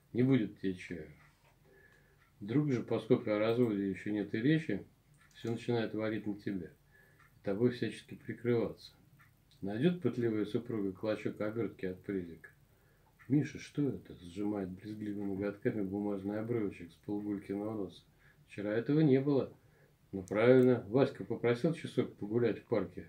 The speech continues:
пустить его с журналисткой, дать эксклюзивное интервью. Вот пустил, называется, товарища, а он нас винит.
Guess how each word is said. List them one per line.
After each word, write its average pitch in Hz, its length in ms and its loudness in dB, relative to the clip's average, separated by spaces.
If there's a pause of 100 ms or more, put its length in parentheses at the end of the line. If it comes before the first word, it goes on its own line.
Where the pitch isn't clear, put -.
(160)
пустить 113 400 -6
его 110 140 -4
с 98 60 -4
журналисткой, 110 680 -2
дать 110 260 -6
эксклюзивное 117 720 -2
интервью. - 440 -6 (560)
Вот 120 220 -6
пустил, 135 400 6
называется, 113 560 4
товарища, 92 640 -4
а 101 60 -6
он 113 120 -4
нас 101 220 -8
винит. 85 320 -16